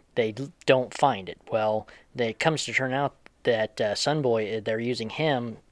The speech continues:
to create the sun being red. Once they're able to turn off the machine that's controlling him,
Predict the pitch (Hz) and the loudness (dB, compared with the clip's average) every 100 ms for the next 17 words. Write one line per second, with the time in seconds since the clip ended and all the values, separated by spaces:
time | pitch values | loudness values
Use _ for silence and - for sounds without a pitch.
0 | - - 123 117 107 - - 120 120 117 | -8 -2 0 -2 -6 -8 -6 0 0 0
1 | - 117 - 220 214 214 208 196 208 151 | -4 -4 -2 -4 -6 -8 -8 -2 6 6
2 | - - - - - 117 117 - 131 123 | 6 -6 -20 -20 -8 -6 -4 0 2 2
3 | 123 127 107 - 131 123 113 113 107 127 | 0 -2 -4 -4 -2 -2 -2 -2 -2 -2
4 | 117 104 - 214 - 151 135 113 127 131 | -2 -6 -6 -4 2 4 4 2 2 2
5 | 131 | 0